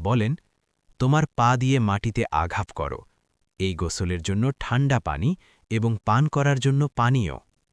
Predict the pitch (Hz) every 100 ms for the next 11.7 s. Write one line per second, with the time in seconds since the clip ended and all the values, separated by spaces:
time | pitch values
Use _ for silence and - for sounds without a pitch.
0 | _ _ _ _ _ _ _ - - 135
1 | 117 101 - 76 107 160 _ _ _ _
2 | 117 123 135 110 117 120 95 71 - -
3 | - _ _ _ _ _ _ _ _ _
4 | _ - 135 156 196 165 147 147 143 143
5 | 147 147 120 - 123 - 156 - 170 101
6 | 90 82 87 147 - _ _ _ - 123
7 | 143 139 - 135 143 - 98 110 131 -
8 | 139 127 95 123 139 156 147 - 170 -
9 | 131 123 - 87 78 71 69 67 - _
10 | _ _ _ _ _ 120 123 127 135 143
11 | 113 104 104 87 107 95 107